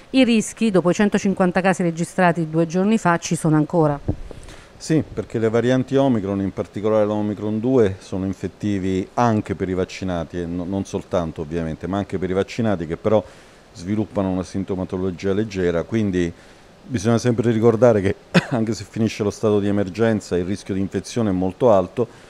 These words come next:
Speaker 2: dopodiché i vaccinati hanno fondamentalmente soltanto il problema delle, non so, l'assenza dal lavoro. I non vaccinati continuano ad avere rischi, ma ormai lo diciamo e lo ripetiamo. Quello che non, non deve succedere è che col trentuno marzo si abbia una percezione che è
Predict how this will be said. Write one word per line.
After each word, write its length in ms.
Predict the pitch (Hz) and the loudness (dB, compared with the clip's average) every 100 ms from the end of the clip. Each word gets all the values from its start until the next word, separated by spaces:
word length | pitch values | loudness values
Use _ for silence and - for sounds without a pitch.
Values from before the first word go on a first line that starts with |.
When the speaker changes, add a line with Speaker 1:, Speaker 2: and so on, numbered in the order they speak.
| - - - - | -20 -20 -16 -6
Speaker 2:
dopodiché 400 | 104 117 117 131 | -2 0 4 6
i 160 | 117 | 6
vaccinati 680 | 98 107 - 113 135 135 110 | 4 0 0 2 4 4 0
hanno 240 | 104 107 | 0 0
fondamentalmente 840 | 95 95 95 95 - 98 110 104 | -2 -4 -2 -2 -2 -2 -2 -4
soltanto 520 | 92 98 - 107 98 92 | -6 -8 -2 0 0 -6
il 60 | - | -8
problema 500 | 92 87 98 95 90 | -6 -2 -2 0 0
delle, 440 | 90 87 90 87 | -2 0 0 0
non 180 | 82 85 | -2 -6
so, 280 | - 87 76 | -4 -4 -4
l'assenza 520 | 85 - 92 92 95 | -6 -4 -6 -4 -4
dal 140 | 90 | -4
lavoro. 500 | 90 90 95 95 87 - - - - | -2 -2 0 0 -2 -6 -14 -18 -2
I 60 | |
non 140 | 123 131 | 2 4
vaccinati 560 | 135 135 135 113 101 | 2 2 0 0 -2
continuano 540 | 87 87 - 95 90 87 | -4 -6 -6 -4 -2 -2
ad 40 | |
avere 300 | 87 87 95 | -2 0 0
rischi, 400 | 107 110 - - | 0 -2 -6 -10
ma 140 | 78 80 | -8 -8
ormai 320 | 92 98 87 | -2 -2 -2
lo 100 | 87 | -4
diciamo 420 | 82 - 92 85 | -8 -6 -4 -2
e 20 | |
lo 100 | 82 | -4
ripetiamo. 560 | 82 82 101 90 82 78 - - - - - - - | -6 -6 -6 -4 -6 -6 -12 -20 -20 -20 -20 -20 -10
Quello 280 | - 160 180 | 4 6 8
che 100 | 165 | 6
non, 260 | 165 156 147 | 6 6 6
non 160 | 147 | 6
deve 220 | 147 143 | 8 6
succedere 580 | 135 131 - 175 180 123 | 4 -2 0 2 4 4
è 40 | 101 | 4
che 180 | 110 - | 0 0
col 220 | 110 92 | 0 0
trentuno 420 | 110 104 113 127 | -2 -2 0 2
marzo 460 | 113 117 - - 101 | 4 2 0 -6 -2
si 160 | 104 | 2
abbia 240 | 101 90 98 | 2 2 -2
una 100 | 92 | -2
percezione 600 | 95 - 98 - 110 98 | -4 -6 -10 -4 -2 0
che 100 | |
è 60 | 98 | 0